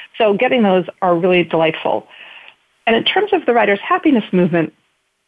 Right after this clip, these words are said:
so the writers' happiness movement was conceived as a way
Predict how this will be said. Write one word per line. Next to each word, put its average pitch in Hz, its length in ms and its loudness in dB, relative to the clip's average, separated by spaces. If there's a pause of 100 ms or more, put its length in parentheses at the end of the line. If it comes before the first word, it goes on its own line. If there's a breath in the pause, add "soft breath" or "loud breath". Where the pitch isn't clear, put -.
(760)
so 285 80 -2
the 285 100 2
writers' 370 280 2
happiness 285 380 0
movement 208 360 2
was 190 360 2 (420)
conceived 220 800 0 (640)
as 190 160 2
a 196 100 2
way 185 680 0